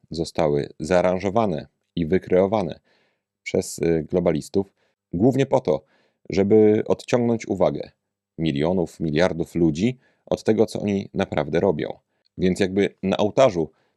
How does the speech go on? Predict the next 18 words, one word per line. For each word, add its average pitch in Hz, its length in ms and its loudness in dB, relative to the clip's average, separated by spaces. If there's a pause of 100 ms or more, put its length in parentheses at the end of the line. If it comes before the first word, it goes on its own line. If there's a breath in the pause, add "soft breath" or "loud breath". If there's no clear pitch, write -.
(220)
tej 90 160 2
swojej, 90 600 2 (340)
e, 85 60 -2 (480)
dążności 87 1000 -2 (180)
do 78 280 0
władzy 80 540 -2 (220)
i 87 100 -6
pieniędzy 92 580 -2 (120)
i 85 60 -8
kontroli 90 460 -2
nad 78 240 -6 (460)
światem, 90 520 -2 (380 soft breath)
oni 104 180 0
składają 104 400 2
na 107 120 2
ołtarzu 82 420 0
te 87 120 -6
wszystkie, 85 540 -4